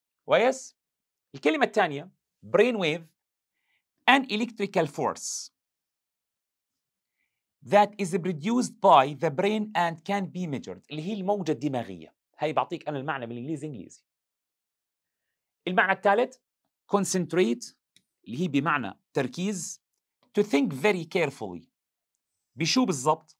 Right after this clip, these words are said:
About something you or you are doing. طبعًا هاي الكلمة concentrate تعتبر شو؟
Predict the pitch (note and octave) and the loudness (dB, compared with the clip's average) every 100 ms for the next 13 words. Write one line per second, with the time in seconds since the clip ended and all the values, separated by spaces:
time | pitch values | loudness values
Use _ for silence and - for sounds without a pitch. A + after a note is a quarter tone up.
0 | _ _ _ _ _ E3+ E3 G#3+ G#3 - | _ _ _ _ _ 4 8 8 6 -2
1 | A#3 - G#3+ D#3 F3+ G3 F#3+ - - F#3 | -4 -2 -6 -4 -4 -2 -4 -6 0 2
2 | F3+ F3 _ C3+ F#3 D#3+ E3+ E3 E3 A2 | 2 0 _ -4 -2 6 10 10 8 2
3 | F#2+ D3 F2+ D2+ _ _ _ _ _ _ | 4 4 2 -10 _ _ _ _ _ _
4 | - B2 B2 C#3+ C#3+ C#3 D#3 C3+ C#3 B2 | -2 -2 -2 -4 -4 -6 -8 -8 -10 -10
5 | B2+ A#2+ D3+ E3+ - B2+ D3 C3 B2+ C3 | -10 -8 -6 -6 -8 -8 -4 -6 -2 -2
6 | C3 | -2